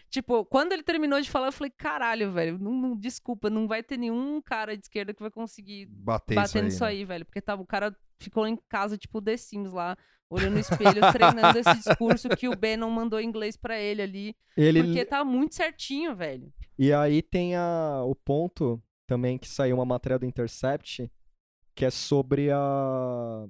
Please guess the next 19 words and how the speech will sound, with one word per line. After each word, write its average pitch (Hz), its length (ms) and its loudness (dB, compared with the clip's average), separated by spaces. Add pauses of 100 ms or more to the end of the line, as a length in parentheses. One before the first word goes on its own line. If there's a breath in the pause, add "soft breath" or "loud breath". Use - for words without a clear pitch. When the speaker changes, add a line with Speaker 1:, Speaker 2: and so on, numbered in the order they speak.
(360)
Speaker 3:
o 113 640 2
lei 147 360 2
de, 139 720 0 (160)
lei 139 260 2
anti-fake 160 460 -2
news, 135 420 0
né? 113 240 -2 (340)
Speaker 1:
Hum. 285 300 -4
Speaker 3:
Que - 80 0
pode 151 240 2
ser 175 100 2
um 170 60 2
tiro 165 240 0
no 180 100 2
pé. 175 360 2 (440)
Speaker 1:
Sim. 262 320 -8 (300 loud breath)
Speaker 3:
Porque, 147 160 6
Speaker 2:
Ah, 175 100 10
é? 160 220 8